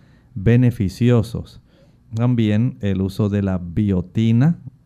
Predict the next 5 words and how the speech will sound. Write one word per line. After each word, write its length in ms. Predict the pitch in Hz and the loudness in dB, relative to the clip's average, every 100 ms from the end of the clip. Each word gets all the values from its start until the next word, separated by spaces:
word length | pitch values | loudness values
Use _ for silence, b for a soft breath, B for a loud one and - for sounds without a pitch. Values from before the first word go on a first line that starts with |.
| _ _ _ | _ _ _
una 680 | 98 101 110 113 110 107 98 | -2 2 2 2 2 2 0
vitamina 540 | 95 98 101 101 104 | -2 -2 0 2 2
del 120 | 95 | 0
grupo 400 | 87 92 92 113 | -2 -4 0 0
B, 300 | 110 101 127 | 0 0 -4